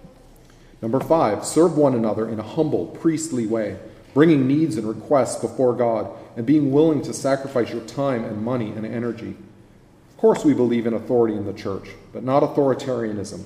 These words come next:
We use all things to serve, not to wield control and power. Number six, teach others according to your gifts. Maybe you can debate like Paul with the philosophers on Mars Hill.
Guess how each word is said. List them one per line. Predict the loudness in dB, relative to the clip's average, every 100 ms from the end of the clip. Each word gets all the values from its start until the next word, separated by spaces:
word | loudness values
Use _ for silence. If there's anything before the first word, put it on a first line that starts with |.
| -18 -20 -20 -20 -8
We | -4
use | -2 -4 -2
all | 4 6 6 4
things | 0 -2 -4
to | -8
serve, | -4 -2 -2 -6 -12 -20 -20 -8
not | -6 -4
to | -4
wield | -4 -2 -2 -2 -4
control | -12 -12 -6 -4 -4 -6 -12 -16
and | -16
power. | -12 -8 -8 -10 -16 -20 -20 -20 -20 -20 -20 -20 -20 -20 -20 -20 -20 -20 -20 -4
Number | 2 4 4
six, | 4 2 2 -6
teach | -6 -6 2
others | 4 4 0 -2
according | -4 0 2 0
to | 0
your | 0 0
gifts. | 0 0 -2 -12 -16 -20 -20 -20 -20 -20 -20 _ _ _ 4
Maybe | 6 6
you | 4
can | 2 2
debate | 4 6 6
like | 6 2 2
Paul | 2 4 4
with | 2
the | -2
philosophers | -2 0 0 -2 -4 -4 -2
on | -4 -4
Mars | -4 -4 -4
Hill. | -4 -4 -6